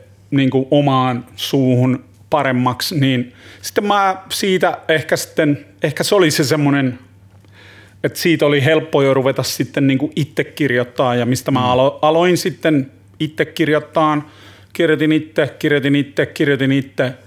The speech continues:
Speaker 1: Sitten kun mä olin silleen, että, ää, silloin mä ostin niitä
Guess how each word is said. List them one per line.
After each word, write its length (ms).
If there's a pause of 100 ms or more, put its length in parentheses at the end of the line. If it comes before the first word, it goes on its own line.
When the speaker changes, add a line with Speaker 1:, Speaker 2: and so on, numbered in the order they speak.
Speaker 1:
Sitten 240
kun 80
mä 280 (520)
olin 200
silleen, 340
että, 220 (880)
ää, 500 (1200)
silloin 280
mä 160
ostin 240
niitä 160